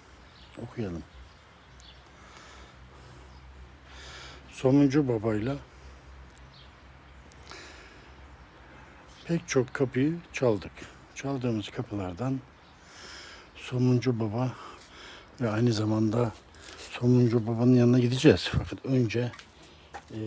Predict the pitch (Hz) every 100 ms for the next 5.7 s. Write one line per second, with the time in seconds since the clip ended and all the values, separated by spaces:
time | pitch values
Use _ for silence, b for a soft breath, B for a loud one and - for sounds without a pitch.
0 | 107 107 107 131 120 - - 123 - 123
1 | 131 123 113 113 127 117 107 - - 107
2 | 87 73 - B B B B B - -
3 | - - - - - B B B B B
4 | B B - - - - - - - 147
5 | - 165 175 180 151 135 170